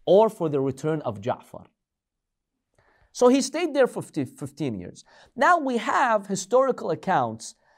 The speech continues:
that tell us the Prophet, when he went to Medina, he sent a letter to Najashi. He sent him a letter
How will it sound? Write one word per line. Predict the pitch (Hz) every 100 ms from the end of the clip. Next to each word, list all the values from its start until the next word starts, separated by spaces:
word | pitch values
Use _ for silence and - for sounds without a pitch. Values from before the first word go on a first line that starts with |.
| _ -
that | 165 190 -
tell | 302
us | 302 -
the | -
Prophet, | 175 - 240 247 - 156 151 -
when | 165 175
he | 170 196
went | 202 370 -
to | 226
Medina, | 190 160 165 151 117 107 123 _ _ _ _
he | - 220
sent | 214 - 302 302 -
a | 214
letter | 190 226 269 277
to | 190 190
Najashi. | 165 127 135 117 - 87 87 _ _ _ _ _ _ _ _ _ _ _ _ _ _ _ _ _ _ _
He | 202
sent | 214 - 320 339 277
him | 240
a | 196 185
letter | 160 156 117 117